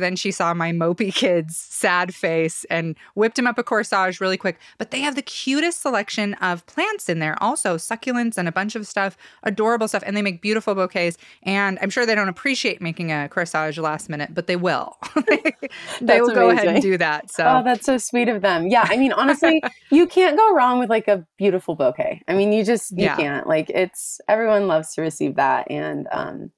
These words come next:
Speaker 2: you know, it's a great, it's a great one for mom. You can even, like, make your own if you're on a budget, right?
Speaker 1: Yeah, I think, I think, you know,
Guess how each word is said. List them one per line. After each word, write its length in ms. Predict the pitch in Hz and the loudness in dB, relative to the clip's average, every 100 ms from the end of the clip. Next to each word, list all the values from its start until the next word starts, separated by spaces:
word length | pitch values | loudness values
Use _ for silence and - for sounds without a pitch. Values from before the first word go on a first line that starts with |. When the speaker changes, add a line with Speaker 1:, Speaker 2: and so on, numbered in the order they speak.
| _ _ - | _ _ -6
Speaker 2:
you 100 | 147 | -4
know, 120 | 135 | -4
it's 120 | - 190 | -6 -2
a 40 | |
great, 340 | 156 147 156 - | 0 0 -2 -10
it's 100 | - | -8
a 40 | |
great 160 | 165 - | -6 -4
one 120 | 131 | -6
for 100 | - | -8
mom. 160 | 165 170 | -4 -2
You 100 | 202 | 2
can 100 | 285 | 4
even, 180 | 285 311 | 4 4
like, 240 | 294 - | 2 0
make 340 | - 185 196 - | -4 0 0 0
your 120 | 165 | 0
own 220 | 151 139 | 0 -2
if 120 | - - | -6 -2
you're 80 | |
on 100 | 147 | -2
a 60 | 147 | 0
budget, 340 | 143 - - - - | -2 -2 -4 -10 -4
right? 260 | 165 165 - _ _ _ _ - - | -2 -2 -8 _ _ _ _ -12 -4
Speaker 1:
Yeah, 260 | 415 339 | 0 0
I 100 | 240 | 0
think, 180 | 277 339 - | -4 -6 -4
I 120 | 247 | -4
think, 220 | 269 240 | -2 -4
you 60 | 233 | -2
know, 240 | 226 214 | 0 0